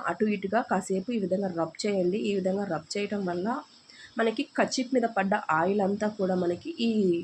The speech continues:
పిండి అనేది మొత్తం పీల్చేసుకుంటుంది. ఈ విధంగా పిండి అనేది పీల్చేసుకున్న తర్వాత మనము క్లీన్ చేసుకున్న తర్వాత దీని మీద ఆయిల్ మరకలు అస్సలు మనకు కనబడవండి.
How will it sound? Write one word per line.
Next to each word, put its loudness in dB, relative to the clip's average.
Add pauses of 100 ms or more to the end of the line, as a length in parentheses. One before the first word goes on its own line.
(340)
పిండి 4
అనేది 2
మొత్తం 0
పీల్చేసుకుంటుంది. -2
ఈ -4
విధంగా 0
పిండి 0
అనేది 0
పీల్చేసుకున్న -2
తర్వాత -6
మనము 0 (400)
క్లీన్ 4
చేసుకున్న 4
తర్వాత 0
దీని 4
మీద 2 (180)
ఆయిల్ 2
మరకలు 2
అస్సలు -2
మనకు 0
కనబడవండి. 0